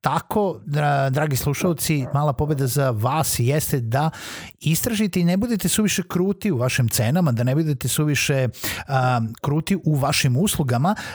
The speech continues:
što ne znači da treba da prodate istu uslugu za duplo manju cenu,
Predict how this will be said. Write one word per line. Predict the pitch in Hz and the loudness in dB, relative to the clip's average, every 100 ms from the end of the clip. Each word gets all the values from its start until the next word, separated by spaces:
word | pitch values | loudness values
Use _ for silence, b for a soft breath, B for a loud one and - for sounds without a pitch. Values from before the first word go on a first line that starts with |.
| B | B
što | - - 127 | -10 -2 0
ne | 131 | 2
znači | 151 214 226 | 0 0 0
da | 202 | 0
treba | 175 185 175 | 0 0 0
da | 151 135 | -2 -2
prodate | - 139 143 165 131 - | -2 -2 -2 -2 -6 0
istu | 160 175 - | 0 2 0
uslugu | 143 147 139 120 123 | 0 0 -2 0 2
za | 104 113 120 113 | 2 2 2 0
duplo | 104 127 117 | -2 -2 0
manju | 110 107 98 | 0 2 2
cenu, | - 95 113 214 | 2 2 4 2